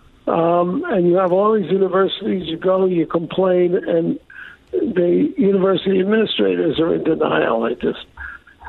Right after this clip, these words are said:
but, uh, we were inspired, and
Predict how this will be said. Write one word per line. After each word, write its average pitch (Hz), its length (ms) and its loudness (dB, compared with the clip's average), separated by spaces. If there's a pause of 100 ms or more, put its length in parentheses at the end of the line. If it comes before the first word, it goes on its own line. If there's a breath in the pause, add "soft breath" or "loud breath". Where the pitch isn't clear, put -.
(240 loud breath)
but, - 380 -2 (120)
uh, 185 300 2
we 190 180 2
were 247 180 4
inspired, 208 600 0 (200)
and 214 400 -2